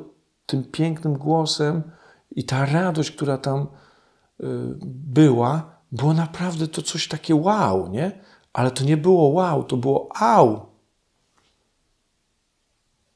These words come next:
To się Bogu nie podobało. To był czas na czekanie, na słuchanie, na adorację może nawet,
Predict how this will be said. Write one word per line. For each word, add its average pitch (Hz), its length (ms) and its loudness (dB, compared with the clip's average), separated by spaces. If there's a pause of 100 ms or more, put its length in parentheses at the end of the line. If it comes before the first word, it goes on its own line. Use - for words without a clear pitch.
(400)
To 143 260 6
się 143 220 2
Bogu 131 320 6
nie 127 140 0
podobało. 117 760 -2 (1700)
To 131 100 0
był 160 140 4
czas 175 380 -2
na 151 80 -2
czekanie, 98 600 -6 (760)
na 131 480 0
słuchanie, 92 840 -4 (1300)
na 147 420 0 (400)
adorację 151 680 2
może 85 260 -6
nawet, 76 500 -8